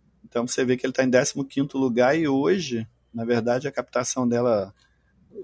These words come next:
de mercado dela, tá em treze bilhões oitocentos e trinta e quatro milhões oitocentos e quarenta mil cento e oitenta e seis dólares. Então você fala assim, "É pouco?"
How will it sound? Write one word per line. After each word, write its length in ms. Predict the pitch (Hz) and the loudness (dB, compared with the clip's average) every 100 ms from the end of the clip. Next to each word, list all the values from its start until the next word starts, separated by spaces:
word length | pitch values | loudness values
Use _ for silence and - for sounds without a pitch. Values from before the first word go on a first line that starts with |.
| 120 | -6
de 120 | 113 | 0
mercado 540 | 123 123 - 120 117 110 | 2 0 2 2 4 2
dela, 420 | 120 127 123 - _ _ _ _ _ _ _ - | 2 2 0 -4 _ _ _ _ _ _ _ -4
tá 160 | 123 127 | 0 2
em 140 | 127 | 0
treze 420 | - 139 147 143 | 0 0 2 0
bilhões 720 | 123 120 160 143 127 143 160 147 | -2 0 0 4 4 4 0 -2
oitocentos 500 | 143 - 147 147 147 | -2 -4 -4 -4 -4
e 40 | |
trinta 260 | 135 143 131 | -8 -2 -2
e 40 | |
quatro 320 | 127 131 139 | 0 -2 0
milhões 420 | 135 127 127 147 | 0 2 0 0
oitocentos 400 | 143 139 - 143 | -2 -4 -4 -6
e 40 | - | 0
quarenta 420 | 131 139 139 143 | 0 0 2 2
mil 420 | 127 123 143 170 | 4 6 6 6
cento 360 | - - 156 185 | 4 0 0 -2
e 20 | |
oitenta 280 | 156 151 151 | -4 -6 -8
e 60 | |
seis 260 | 139 147 139 | -4 -4 -2
dólares. 520 | 117 110 110 - - _ _ _ _ _ _ _ _ _ | 0 0 -2 -8 -20 _ _ _ _ _ _ _ _ _
Então 140 | 127 | -6
você 160 | - 127 | -4 -2
fala 160 | 127 | -2
assim, 160 | 120 123 | 0 -2
"É 40 | |
pouco?" 600 | - 170 156 - - 107 | 2 8 8 6 -2 -16